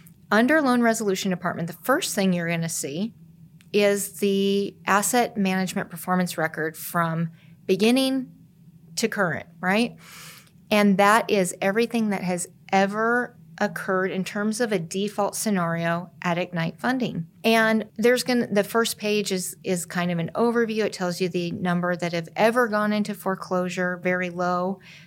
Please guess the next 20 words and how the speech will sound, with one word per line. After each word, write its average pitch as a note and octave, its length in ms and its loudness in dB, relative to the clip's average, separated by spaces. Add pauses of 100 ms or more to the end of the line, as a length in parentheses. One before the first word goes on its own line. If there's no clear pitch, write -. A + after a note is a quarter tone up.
(120)
Uh, D#3+ 40 -4
I D#3+ 180 2
looked F#3+ 240 0
at F3 180 0
it F3 240 -2
earlier F#3 320 0
today. G3 440 -2
I F#3+ 40 0
believe E3+ 300 -6
it's E3+ 280 -4
three F3+ 280 -4
percent. G3 720 -2 (140)
To D4 520 0
the G#3+ 300 0
nitty-gritty G#3+ 640 2
details F3 680 -2
on F3+ 200 2
that F3 200 0
last F3+ 340 0
page D#3+ 380 -6